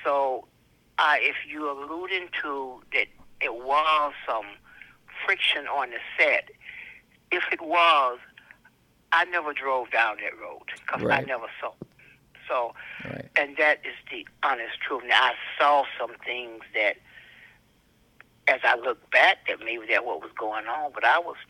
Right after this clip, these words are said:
Speaker 1: too wrapped up in trying to
Speaker 2: Right.
Speaker 1: be focused because I was trying to give my best, because my best now will help me for my best in the next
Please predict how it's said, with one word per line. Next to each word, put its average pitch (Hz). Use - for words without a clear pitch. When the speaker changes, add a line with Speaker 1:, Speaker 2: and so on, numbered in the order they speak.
Speaker 1:
too 135
wrapped 131
up -
in -
trying 127
to -
Speaker 2:
Right. 92
Speaker 1:
be 147
focused 139
because -
I 139
was 135
trying 127
to 127
give 123
my 127
best, 113
because 135
my 143
best 135
now 139
will -
help -
me 131
for 117
my 113
best 135
in 127
the 117
next 120